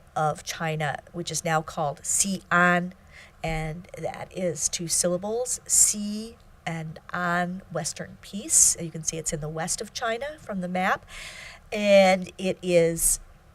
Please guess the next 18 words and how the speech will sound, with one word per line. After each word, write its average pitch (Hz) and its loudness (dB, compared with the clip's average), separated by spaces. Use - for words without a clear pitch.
two - -6
separate - 8
syllables 175 2
ending 175 -2
in 165 -6
an, 160 -6
the 151 -4
first 190 -4
one 208 -2
ending 175 -2
in 170 -4
an 170 -6
E 220 -10
sound, 185 2
the 170 -8
second 160 -2
one, - -10
eh, 165 -4